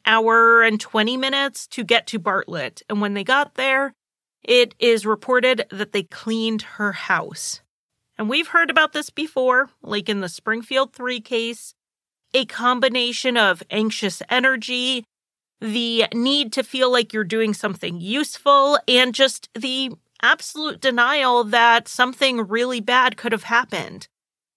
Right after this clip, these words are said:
In this instance, they were worried about a car accident or a medical thing that happened while she was out, not an abduction from the house or a murder.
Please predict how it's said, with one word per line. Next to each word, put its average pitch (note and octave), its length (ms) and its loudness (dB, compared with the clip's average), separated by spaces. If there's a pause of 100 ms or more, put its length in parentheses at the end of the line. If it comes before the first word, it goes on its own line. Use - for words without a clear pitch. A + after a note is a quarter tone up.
(240)
In C4 220 0
this D4 200 -2
instance, B3 720 -4
they A3+ 260 -2
were D4 180 2
worried A3 500 2
about G#3+ 220 2
a G#3 40 0
car B3 320 -2
accident E3+ 640 -4 (220)
or A#3 140 0
a A3 60 2
medical A#3 560 0
thing F#3+ 560 -6
that G3+ 240 0
happened A3+ 400 0
while G#3 200 0
she - 160 -8
was G3 220 -4
out, G#3 400 0 (540)
not F#4+ 240 0
an E4+ 120 -4
abduction A3 760 0
from G#3+ 260 0
the F#3+ 120 2
house G3 600 0
or G3+ 480 0 (400)
a G3 200 0
murder. F#3+ 800 -4